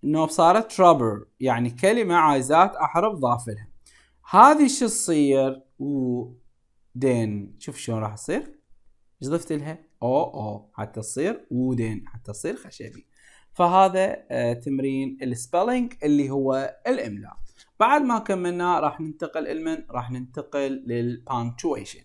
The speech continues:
التنقيط. التنقيط هذا منطوق الجملة. Rewrite the following sentence. شوف هاي rewrite، خلي هاي الكلمة ببالك. Rewrite.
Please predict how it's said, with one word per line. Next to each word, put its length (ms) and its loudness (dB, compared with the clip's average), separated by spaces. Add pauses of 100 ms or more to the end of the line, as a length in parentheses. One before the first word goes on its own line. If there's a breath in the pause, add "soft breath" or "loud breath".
التنقيط. 520 -8 (500 soft breath)
التنقيط 680 -2
هذا 400 6
منطوق 540 -6
الجملة. 600 -10 (480 soft breath)
Rewrite 680 2
the 60 -6
following 520 -6 (140)
sentence. 400 -6
شوف 260 -4
هاي 400 2
rewrite، 280 -4
خلي 280 2
هاي 180 0
الكلمة 440 0
ببالك. 380 -10 (800)
Rewrite. 1160 2